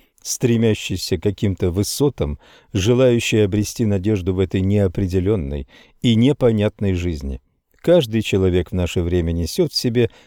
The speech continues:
недостающий полюс темного женского архетипа. Она компенсирует не только недостаток женского начала в нашей культуре,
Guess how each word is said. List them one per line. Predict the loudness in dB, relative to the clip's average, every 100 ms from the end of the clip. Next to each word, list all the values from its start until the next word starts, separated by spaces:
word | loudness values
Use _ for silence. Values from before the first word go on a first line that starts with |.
| _
недостающий | 2 2 2 0 0 -2 0 -2 -2 -4
полюс | -2 0 0 0 -6 -4
темного | 0 2 2 0 0 -2 _ _
женского | -8 0 2 2 -2 -2 0 0 -2 _ _
архетипа. | -2 -2 -2 -8 -8 -14 -14 -14 -16 _ _ _ _ _ _ _ -2
Она | 2 2 2
компенсирует | 0 0 0 0 2 2 4 2 0
не | -2
только | 0 0 0
недостаток | 0 2 0 0 -2 0 -2
женского | 0 -2 -2 -4 -2
начала | -2 -2 -2 -2
в | -2
нашей | -4 -4 -6
культуре, | -6 -6 -4 0 0 0